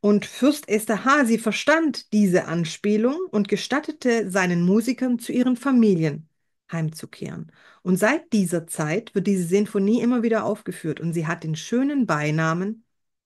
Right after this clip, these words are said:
Abschiedssinfonie. Also, hört rein in den Podcast, da gibt's noch weitere tolle Anekdoten über Beethoven, Brahms, Liszt, Paganini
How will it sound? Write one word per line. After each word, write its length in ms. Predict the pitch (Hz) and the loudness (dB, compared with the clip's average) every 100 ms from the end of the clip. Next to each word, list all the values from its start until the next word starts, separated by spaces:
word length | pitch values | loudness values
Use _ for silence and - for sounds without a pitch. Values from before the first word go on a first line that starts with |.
| _ _ | _ _
Abschiedssinfonie. 1600 | 196 190 - - 127 - - _ _ _ 160 147 - 151 147 156 _ _ _ _ - - | -6 -6 -8 -8 -10 -14 -20 _ _ _ -10 -10 -10 -14 -14 -18 _ _ _ _ -18 -6
Also, 580 | 185 214 233 180 151 - _ - | 0 4 4 4 0 -6 _ 0
hört 280 | 285 302 | 2 2
rein 160 | 294 370 | 0 2
in 80 | 381 | 2
den 160 | 330 311 | 0 0
Podcast, 640 | 349 359 - 190 180 - | -2 -2 -4 -2 -2 -2
da 80 | 190 | -2
gibt's 260 | 247 - | -2 -4
noch 180 | 247 208 | -4 0
weitere 420 | 202 247 262 196 | 0 0 0 -2
tolle 360 | - 165 151 - _ - | 0 0 0 -4 _ -2
Anekdoten 680 | 185 170 160 160 156 143 - _ | 0 0 0 -2 -2 -10 -16 _
über 160 | 151 147 | -4 0
Beethoven, 720 | - 220 - 214 196 190 202 - | 4 4 4 4 4 2 -4 -6
Brahms, 640 | - 226 254 247 247 240 - _ | 0 4 6 8 6 4 0 _
Liszt, 520 | - 170 185 175 - - - | 2 6 6 4 -10 -18 -2
Paganini 680 | 254 240 233 233 226 226 | 0 4 6 8 8 4